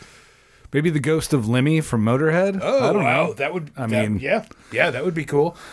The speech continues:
Speaker 1: somehow Ozzy Osbourne's still alive, so you can't,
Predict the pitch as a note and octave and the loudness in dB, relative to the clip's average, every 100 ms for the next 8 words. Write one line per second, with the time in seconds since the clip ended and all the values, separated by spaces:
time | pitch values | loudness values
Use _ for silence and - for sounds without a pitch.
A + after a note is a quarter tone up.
0 | - - - - G#3 A#3 F#3+ D#3+ D#3 D3 | -20 -20 -14 -2 2 4 4 2 4 4
1 | D#3 B2 C#3+ B2+ D#3 B2+ B2+ D#3 A#2 G2+ | 4 4 2 2 2 2 4 4 2 0
2 | A#2 A2 D3 A#2 | 2 2 4 2